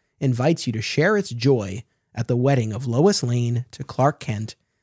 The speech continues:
We get another Superman logo, October nineteen ninety-six. And then on the back, we once again have the Superman logo and the, the wedding album. So I just wanted to share that I have a stack of these, uh, which I'm very happy to have.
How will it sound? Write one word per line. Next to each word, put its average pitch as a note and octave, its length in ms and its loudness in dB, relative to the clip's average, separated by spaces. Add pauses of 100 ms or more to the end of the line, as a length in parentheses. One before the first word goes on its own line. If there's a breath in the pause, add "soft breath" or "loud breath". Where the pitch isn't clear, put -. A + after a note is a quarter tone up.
(100)
We A#2+ 60 -8
get A#2 100 -2
another A#2 300 2
Superman C#3 500 2
logo, A2+ 440 -4 (340)
October E3 680 0 (340)
nineteen C3+ 420 2
ninety-six. A#2 800 -2 (460)
And A2 140 -4
then A2 80 -2
on A2 80 -4
the A2+ 80 -4
back, C3+ 340 2
we B2+ 100 2
once A#2 220 -2
again A#2 220 0
have A2 320 -2
the G#2 120 -8
Superman C#3 460 2
logo A#2+ 600 0
and A2 400 -4 (100)
the, G#2 340 -8
the A#2+ 120 -2
wedding A2+ 320 -4
album. F#2+ 420 -10 (600)
So - 120 4
I C#3+ 40 6
just D3+ 120 0
wanted G3 140 4
to D#3+ 60 2
share C#3+ 220 4
that C3+ 80 2
I B2+ 60 4
have G3+ 340 0
a - 40 2
stack D3 340 0
of G#2 100 -4
these, E2+ 340 -8 (120)
uh, A2+ 160 -4
which A2+ 160 -2
I'm A#2 100 -2
very A#2+ 220 0
happy B2 280 -2
to B2 80 0
have. G2 260 -4